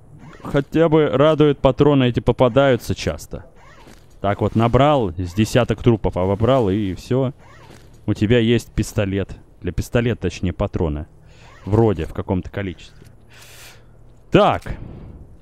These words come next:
Спуск имеется вот здесь. Но я хочу сначала забраться наверх. Есть ли тут ли ещё придурки?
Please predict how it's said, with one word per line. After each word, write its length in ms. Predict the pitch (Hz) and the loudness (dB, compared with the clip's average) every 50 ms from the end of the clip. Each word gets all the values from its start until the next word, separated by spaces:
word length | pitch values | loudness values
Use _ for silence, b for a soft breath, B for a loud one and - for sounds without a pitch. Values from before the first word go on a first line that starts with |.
| - - - - - - - | -20 -20 -20 -20 -20 -20 -20
Спуск 500 | - - - - 160 196 226 - - - | -20 -14 -4 0 2 2 2 2 2 2
имеется 600 | 131 117 123 143 165 175 - - - - 156 151 | 2 4 4 2 2 0 -2 -6 -4 0 0 2
вот 180 | 131 127 147 135 | 2 2 0 0
здесь. 520 | 120 101 90 95 95 82 69 67 - - - | -2 -4 -4 -2 -2 -2 -2 -4 -8 -10 -6
Но 120 | - 82 | -2 0
я 160 | 98 120 143 | 2 2 2
хочу 220 | 151 147 139 117 123 | 2 0 -2 -2 -2
сначала 420 | - - 104 - - 123 131 135 | -4 -4 -4 0 0 0 0 0
забраться 560 | 117 104 95 85 - 104 123 131 - - - | 0 -2 -2 -2 0 0 0 0 -2 -4 -2
наверх. 1160 | 127 123 113 101 87 87 107 117 104 98 85 80 85 90 95 101 101 92 85 78 78 - - - | 0 0 2 2 0 0 0 -2 -2 -4 -8 -10 -6 -2 0 2 2 2 0 -2 -6 -10 -10 -6
Есть 220 | 92 98 139 - | -2 -2 0 0
ли 80 | - 143 | 0 -2
тут 160 | 131 123 - | -2 -2 -2
ли 100 | 107 107 | 0 0
ещё 340 | 110 - - - - - 135 | 0 0 -2 -4 0 0 0
придурки? 580 | - - 92 92 87 98 87 - - - - | 2 2 -2 0 2 0 0 0 -2 -10 -12